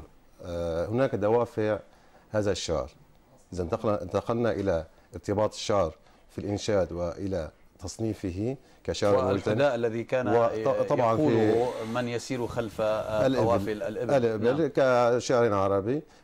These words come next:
Speaker 1: هناك دوافع مرار الألم ومرار التجربة، هما، هما دافعان حقيقيان في كتابة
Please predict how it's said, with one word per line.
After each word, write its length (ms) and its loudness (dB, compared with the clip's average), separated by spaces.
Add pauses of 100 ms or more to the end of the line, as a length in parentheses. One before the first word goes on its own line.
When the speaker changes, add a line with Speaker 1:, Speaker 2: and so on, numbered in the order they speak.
Speaker 1:
هناك 200 4
دوافع 400 2
مرار 340 4
الألم 440 2
ومرار 360 2
التجربة، 500 -2
هما، 280 -2
هما 300 0
دافعان 560 0
حقيقيان 640 -6
في 180 -10
كتابة 400 -6